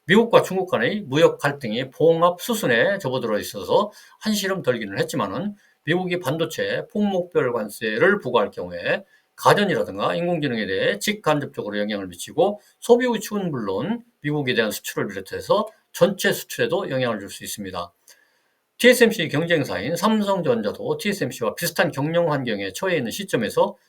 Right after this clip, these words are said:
삼성전자가 어떤 돌파구를 마련해서 시장 지배력을 키워나갈지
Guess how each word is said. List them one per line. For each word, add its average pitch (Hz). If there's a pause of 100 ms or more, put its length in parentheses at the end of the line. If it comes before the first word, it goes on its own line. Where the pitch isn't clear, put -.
(100)
삼성전자가 208 (220)
어떤 220
돌파구를 113
마련해서 113
시장 135
지배력을 110
키워나갈지 123